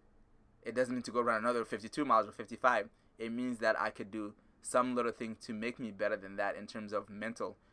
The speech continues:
in terms of recovery, in terms of eating a little better, in terms of treating my body a little better.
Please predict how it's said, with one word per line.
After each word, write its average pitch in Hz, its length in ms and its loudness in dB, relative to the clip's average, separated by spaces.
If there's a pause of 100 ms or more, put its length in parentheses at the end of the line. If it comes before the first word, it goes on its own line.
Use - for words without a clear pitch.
(140)
in 110 100 -8
terms 117 300 -2
of 107 180 4 (240)
recovery, 113 520 0
in 95 60 -12
terms 110 340 -4
of 107 180 -4
eating 113 220 -8
a 101 60 -4
little 110 240 -2
better, 110 400 2 (300)
in 113 160 -6
terms 117 320 -2
of 110 280 4 (520)
treating 165 280 -2
my 120 160 2
body 107 320 2
a 104 60 -2
little 104 200 -2
better. 98 380 -2